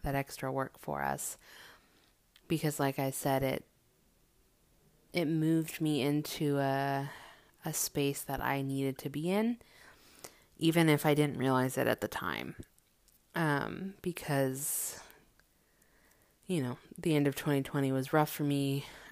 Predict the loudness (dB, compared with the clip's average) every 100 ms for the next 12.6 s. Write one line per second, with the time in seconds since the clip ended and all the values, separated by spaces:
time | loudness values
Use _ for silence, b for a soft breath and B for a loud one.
0 | -10 -8 -6 -6 -8 -8 -6 -6 -2 -4
1 | -4 -6 -2 0 0 0 -4 -8 -6 -2
2 | -2 -4 -8 -4 -4 -6 B B B B
3 | B -4 0 0 0 -4 -4 -8 -6 -6
4 | -4 -4 -4 -6 -6 -4 0 2 2 -2
5 | -6 -4 -6 -6 -4 -4 -6 -4 -2 -2
6 | -2 -2 -2 -6 -6 -4 -4 -4 -6 _
7 | b b b b _ _ _ _ _ _
8 | -20 -2 4 4 4 2 2 2 0 -2
9 | 0 2 0 0 -4 -4 -4 -4 -4 -6
10 | -4 2 2 2 -12 _ _ -2 2 4
11 | 2 -2 -8 -6 -6 -6 -8 -4 -4 -4
12 | -8 -8 -6 -6 -8